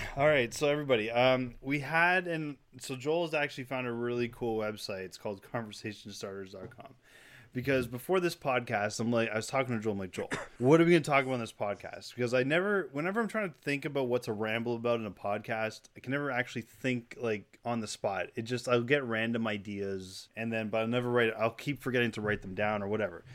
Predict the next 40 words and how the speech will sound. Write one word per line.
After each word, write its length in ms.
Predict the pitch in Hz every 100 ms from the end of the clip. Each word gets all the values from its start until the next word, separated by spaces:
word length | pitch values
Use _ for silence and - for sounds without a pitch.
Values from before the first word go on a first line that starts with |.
| - -
So 180 | - 147
then 160 | 160
Joel 240 | 147 175 185
found 420 | - 147 143 143
this 160 | 117
amazing 380 | 117 117 127 123
website. 420 | 113 107 101 101 92 98
It's 180 | 98
Conversation 680 | - - 120 117 123 107 -
Starters. 240 | 104 104 98 - - - -
It 220 | 131 135
basically 440 | 165 170 190 175
gonna 400 | 147 139 120 120 - - 123
ask 260 | 113 120
random 380 | 110 113 107 107
questions, 720 | 127 120 - - - - - - - -
and 160 | - 113
it's 160 | 107 120
a 60 |
random 340 | 117 123 131 127
question 420 | 127 120 - 120
<laughs> 0 |
generator. 680 | 101 - 127 101 98 101 - - - -
So 460 | - - 127 123 120
that's 220 | 139 147
what 100 | 202
we're 80 | 185
gonna 160 | 170
do 180 | 135 139
for 200 | 135 131
a 40 | 107
bit 220 | 113 104
this 180 | 104 -
episode. 560 | 101 101 107 98 95
Joel 280 | 95 117 117
and 80 | 123
I, 80 | 117
we're 140 | 110
gonna 200 | 110 113
just 320 | 110 101 -